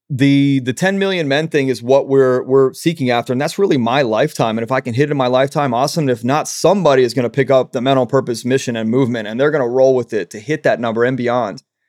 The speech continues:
I mean, you can talk about money all day. It's really the men who we're serving that is the most important piece. And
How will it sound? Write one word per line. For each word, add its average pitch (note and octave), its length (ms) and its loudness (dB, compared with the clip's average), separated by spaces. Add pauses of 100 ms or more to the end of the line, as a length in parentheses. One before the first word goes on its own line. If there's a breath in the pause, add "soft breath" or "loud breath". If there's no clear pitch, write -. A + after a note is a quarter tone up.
(220)
I C#3 40 2
mean, F3+ 100 4
you F3 40 0
can F#3 100 -2
talk G#3+ 160 4
about D#3+ 200 2
money D3 240 2
all C3 160 6
day. C#3 260 4
It's A#2 160 -4
really F#3+ 200 2
the D3 100 0
men B2+ 260 0
who C3 140 -2
we're A#2+ 100 -2
serving C#3 500 0
that A2 300 0 (100)
is B2+ 220 -2
the B2+ 80 -2
most C3 300 2
important A#2 420 -2
piece. D#3 460 -4
And B2 420 0